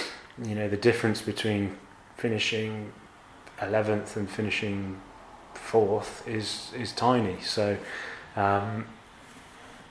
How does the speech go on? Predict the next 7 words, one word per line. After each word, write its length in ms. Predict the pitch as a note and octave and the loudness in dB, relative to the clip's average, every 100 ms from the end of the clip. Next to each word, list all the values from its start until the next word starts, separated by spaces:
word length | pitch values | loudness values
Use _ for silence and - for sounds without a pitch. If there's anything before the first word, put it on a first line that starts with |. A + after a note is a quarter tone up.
| - | -6
they're, 400 | - G#2+ G#2 G#2+ A2+ B2+ C3 | 0 2 2 0 -4 -6 -2
they 80 | A#2 | 2
certainly 360 | - C3 G#2+ | 6 6 4
can't, 440 | G2+ A#2+ A2 G#2+ A2 - | 2 4 6 4 0 -2
um, 460 | A2 G2+ G2+ G2 G2+ - - - - - - - - - | 0 2 0 -2 -6 -12 -18 -20 -20 -20 -20 -20 -20 -4
rest 340 | A2+ G#2 - G#2+ | 0 2 0 0
on, 380 | G2+ G2 G2 | 0 0 -2